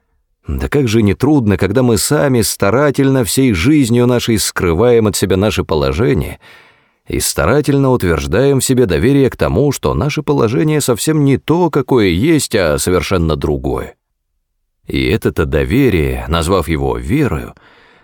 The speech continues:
мы возводим во что-то священное и всеми средствами, насилием, действием на чувства, угрозами, лестью, обманом заманиваем к этому ложному доверию.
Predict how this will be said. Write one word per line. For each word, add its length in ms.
мы 260
возводим 720
во 80
что-то 260
священное 920
и 240
всеми 320
средствами, 720
насилием, 840
действием 520
на 120
чувства, 500
угрозами, 800
лестью, 520
обманом 640
заманиваем 880
к 80
этому 260
ложному 580
доверию. 500